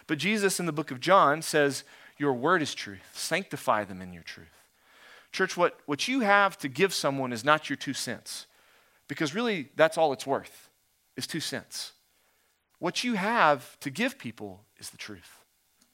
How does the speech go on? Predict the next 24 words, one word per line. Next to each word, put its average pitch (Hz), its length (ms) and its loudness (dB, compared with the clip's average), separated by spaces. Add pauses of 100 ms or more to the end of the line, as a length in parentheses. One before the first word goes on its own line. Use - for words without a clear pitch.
(720)
It's - 180 -10
eternal. 127 440 -10 (920)
It's - 180 -8
trustworthy. 156 680 -8 (800)
It's - 200 -10
good. 127 500 -8 (1040)
It 139 160 -2
reflects - 500 -4
the 117 140 -12
giver. 139 380 -6 (580)
This 180 200 -2
is 185 120 -6
what 165 220 -2
you 147 80 -6
give 123 260 -6
people. 107 300 -16
So - 160 0
when 160 180 0
you 240 140 0
speak - 460 -2
the 202 80 -6
truth - 360 -6
to - 80 -14
people, 104 440 -16